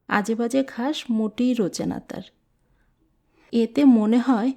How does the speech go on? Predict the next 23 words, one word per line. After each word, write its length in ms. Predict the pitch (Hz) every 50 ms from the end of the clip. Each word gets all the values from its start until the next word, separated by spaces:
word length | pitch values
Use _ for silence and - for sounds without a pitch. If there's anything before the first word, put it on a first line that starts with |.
| _ _ _ _ _ _ _
অবশ্যই 640 | - 202 190 190 220 240 240 - - - 311 320 339
সে 260 | 320 - - 262 247 240
কোনো 280 | 247 247 254 262 262
বড় 380 | 240 196 190 208 202 196 247 269
সম্ভ্রান্ত 720 | 269 - - 220 202 196 202 185 202 240 247 240 247 277
পরিবারে 520 | 269 - 233 226 220 214 220 220 226 277 269
জন্ম 360 | 269 240 196 180 180 185 180
নিয়েছে। 480 | 175 180 185 - - 240 - - - - _ _ _ _ _ _ _ _ _ _ _ _ _ _ _ _ _ 226
নেহাত 360 | 220 233 247 226 277 311 277 - _ _
পায়চারি 500 | - - 214 226 - - 254 254 269 269
করে 280 | 262 - 269 269 277
বেড়ানোর 440 | 247 240 254 254 254 254 254 269 269
উদ্দেশ্যেই 760 | - - 220 214 196 196 - 240 240 247 - - 294 294 277
যেন 440 | 269 285 277 277 254 214 226 254 269 - - - - - _ _
সে 200 | - - 294 277
ডিসুজার 760 | 214 185 214 214 214 - - - 262 240 262 285 285 285 277
ঝুপড়ির 560 | 269 - - - 214 208 - - 240 262 269
বাইরে 500 | 247 277 277 277 269 226 208 254 302 294
এসেছে, 540 | - 202 196 - - - - - - - 202 - _ _ _ _ _ _ _ _ _ _
কারণ 280 | - 220 226 226 240
ক্ষুধা 440 | 240 240 - 254 220 220 - 269 269
নিবৃত্তি 640 | 247 240 220 196 202 220 233 233 233 - _ 269 269
হল 400 | 262 - 262 262 247 240 269